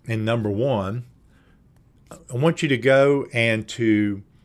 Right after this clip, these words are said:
name the losses of things that you were doing pre-covid that you would like to be restored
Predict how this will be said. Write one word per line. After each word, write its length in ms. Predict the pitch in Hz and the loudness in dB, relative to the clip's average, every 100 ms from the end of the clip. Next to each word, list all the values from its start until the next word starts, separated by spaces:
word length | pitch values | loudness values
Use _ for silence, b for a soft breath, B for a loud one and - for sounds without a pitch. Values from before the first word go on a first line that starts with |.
| _ - | _ -10
name 600 | 110 120 147 165 165 147 | -2 0 2 0 -2 -2
the 140 | 117 | -2
losses 760 | 107 110 127 120 - 107 101 98 | 0 2 2 0 -2 -4 -4 -6
of 220 | - 90 | -10 -12
things 480 | - 110 113 117 101 | -4 -2 -2 -4 -6
that 200 | 101 90 | -8 -6
you 360 | 107 123 139 | -4 -2 0
were 260 | 123 110 101 | 0 -2 -2
doing 720 | 92 127 113 90 87 92 110 - _ _ | 0 2 2 0 -6 -8 -10 -16 _ _
pre-covid 800 | - 175 175 - 98 92 90 90 120 _ _ _ _ _ _ b b b - | -2 0 0 -2 -6 -6 -6 -10 -12 _ _ _ _ _ _ b b b 0
that 180 | 120 | 0
you 440 | 127 127 156 160 156 | 0 2 4 6 4
would 180 | 123 107 | 2 0
like 320 | 113 120 120 | -2 -2 -2
to 120 | - | -6
be 200 | 107 113 | -4 -4
restored 880 | 107 104 - 117 110 101 92 90 87 | -2 -6 -6 -2 0 0 -2 -4 -8